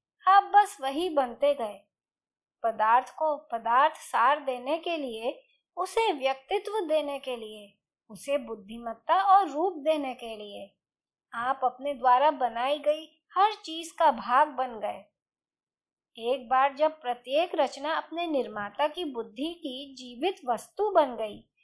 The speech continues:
तो आप निरंतर बड़ी रचनाओं की खोज में अपनी रचना से हट गए। आपने यहाँ जो कुछ भी बनाया है, वह इतना सुंदर या विशिष्ट नहीं होता,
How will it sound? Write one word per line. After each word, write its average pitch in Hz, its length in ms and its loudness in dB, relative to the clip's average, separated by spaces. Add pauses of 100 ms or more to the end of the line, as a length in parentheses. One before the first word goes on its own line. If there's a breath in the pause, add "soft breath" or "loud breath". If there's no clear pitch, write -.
(260)
तो 440 180 4
आप 359 380 6
निरंतर 294 540 2
बड़ी 285 360 0
रचनाओं 381 460 -2
की 392 180 -8
खोज 370 380 -4
में 392 280 -4
अपनी 415 360 -8
रचना 240 400 -2
से 415 160 -12 (140)
हट 254 160 -6
गए। - 300 -6 (2750)
आपने 370 460 0
यहाँ 349 300 0
जो 294 340 0
कुछ 339 320 -8
भी 370 180 -6
बनाया 339 460 -4 (140)
है, 233 260 -6 (260)
वह 311 200 0
इतना 330 320 -4
सुंदर 233 540 -4
या 381 180 -4
विशिष्ट 285 600 -8
नहीं 349 360 -2
होता, 240 540 -2